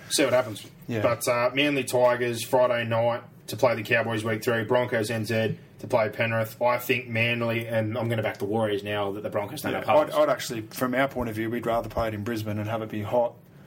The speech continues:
Speaker 2: than play it in Melbourne and have it be, you know, potentially cold and slippery. So, yeah.
Speaker 1: And in the Queensland Cup, the Blackhawks, they beat the P N G Hunters twenty-six twelve to be the first side in the grand final. Zach Santo, one of the Cowboys blokes who's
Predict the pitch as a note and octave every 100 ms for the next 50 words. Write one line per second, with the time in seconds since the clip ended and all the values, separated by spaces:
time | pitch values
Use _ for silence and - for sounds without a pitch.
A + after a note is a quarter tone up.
0 | - - A2+ A#2+ A#2+ A2+ A#2 A#2 A2+ G#2+
1 | A2+ A2+ A2 A2 G#2+ - - - - -
2 | - B2+ A2 - - A2+ - G#2+ A#2 A2
3 | G#2+ - - A2+ G#2 - A#2 A2 - -
4 | - - - - - - - - - -
5 | A2 A2+ A2 A2 G#2+ C3+ C3+ A#2+ C#3 C#3+
6 | C3+ B2+ B2 A2+ - C3 C#3 - A#2 A2+
7 | C3 C3 - C3 B2+ - - - C3 B2+
8 | B2+ A2+ B2+ B2+ A#2+ A#2+ A2+ B2 A#2 -
9 | C#3 C3 - A2 - B2+ B2 B2 A#2 A#2+
10 | A2 - B2+ A2+ - A#2+ A#2+ B2 A#2 A2
11 | A#2 A2+ A#2+ A#2 A2+ G2+ A#2+ - B2+ A#2
12 | A2+ A2 A2+ A2 G#2 A#2 A2+ A2+ G#2+ A#2
13 | A2 A2 - G#2+